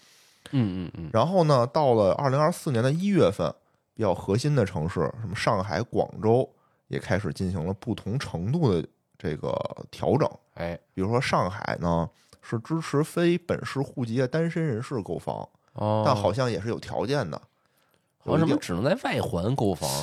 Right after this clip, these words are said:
Speaker 1: 是吧？
Speaker 2: 什么外环，然后你还得是什么
Speaker 1: 只能在黄浦江里购房。
Speaker 2: <laughs> 然后你还得交够什么五年，五年税，
Speaker 1: 哦，
Speaker 2: 好像是。
Speaker 1: 哦，哦，哦。
Speaker 2: 嗯，然后广州呢，是对这个建筑面积在一百二十平米以上的房子不再限购了。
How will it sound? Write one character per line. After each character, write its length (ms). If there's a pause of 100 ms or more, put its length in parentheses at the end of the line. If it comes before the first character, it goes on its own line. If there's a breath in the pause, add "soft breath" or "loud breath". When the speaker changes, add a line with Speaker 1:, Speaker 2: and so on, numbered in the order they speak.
Speaker 1:
是 60
吧？ 60
Speaker 2:
什 0
么 60
外 220
环， 260
然 100
后 80
你 120
还 160
得 160
是 200
什 120
么 80
Speaker 1:
只 80
能 120
在 120
黄 220
浦 160
江 240
里 100
购 220
房。 360
Speaker 2:
<laughs> 60 (1160 loud breath)
然 140
后 80
你 80
还 100
得 120
交 240
够 160
什 40
么 80
五 220
年， 340 (100)
五 120
年 160
税， 340 (140)
Speaker 1:
哦， 480
Speaker 2:
好 0
像 220
是。 80
Speaker 1:
哦， 160
哦， 180 (240)
哦。 240
Speaker 2:
嗯， 100
然 80
后 100
广 360
州 220
呢， 260
是 320
对 240
这 160
个 100
建 280
筑 100
面 180
积 80
在 120
一 120
百 140
二 160
十 60
平 180
米 80
以 160
上 320
的 80
房 300
子 200 (140)
不 100
再 140
限 180
购 220
了。 100